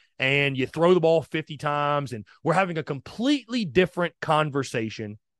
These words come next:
this time next week, right? Maybe the plan coming in these two games was, we're gonna go run heavy against Charlotte, we're gonna go pass heavy against S C State.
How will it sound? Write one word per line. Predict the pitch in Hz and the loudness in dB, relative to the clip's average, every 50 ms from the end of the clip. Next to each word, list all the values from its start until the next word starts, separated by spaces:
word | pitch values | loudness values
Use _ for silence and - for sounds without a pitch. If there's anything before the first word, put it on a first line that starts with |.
| _ _ _ _ _ _ | _ _ _ _ _ _
this | 107 165 180 - - - | 2 4 4 4 0 -2
time | - 156 151 147 135 131 123 | -2 0 0 0 0 -2 -4
next | 120 113 - - - | -6 -6 -8 -8 -6
week, | 123 107 - - | -6 -6 -4 -2
right? | 113 131 135 123 | 0 0 0 -2
Maybe | 123 139 151 175 220 277 311 339 330 | -4 -2 2 2 2 4 4 2 2
the | 330 311 | 0 0
plan | - - 262 247 240 233 220 | -2 -2 0 0 0 0 -2
coming | - 214 202 202 185 | -2 -4 -4 -4 -4
in | 180 170 | -4 -4
these | 160 151 | -6 -6
two | - 170 151 | -4 -4 -2
games | 131 151 151 156 135 | -2 -2 -2 -2 -2
was, | 135 135 - _ _ _ _ - - | -4 -6 -6 _ _ _ _ -8 -4
we're | 131 160 | -2 0
gonna | 156 160 151 | 2 2 2
go | 135 131 123 | 4 4 4
run | 120 113 127 160 185 208 | 4 4 4 4 4 2
heavy | 202 185 202 202 190 202 196 | 2 2 2 2 2 2 0
against | 175 190 190 - | 0 -2 -4 -4
Charlotte, | - 233 233 262 285 320 320 - _ _ _ _ | 0 2 4 4 4 2 0 -4 _ _ _ _
we're | - 143 | -4 -4
gonna | 156 151 131 | -2 -2 -2
go | 117 | -4
pass | - - - 165 185 214 - - | -4 -2 0 2 2 2 0 0
heavy | 196 196 196 196 190 | 0 0 0 0 -2
against | 170 170 160 - - | -4 -4 -6 -2 0
S | 156 160 - - | 0 0 0 -2
C | - 156 | -6 -10
State. | 131 - 170 147 104 - | -4 -2 -2 -2 -2 -4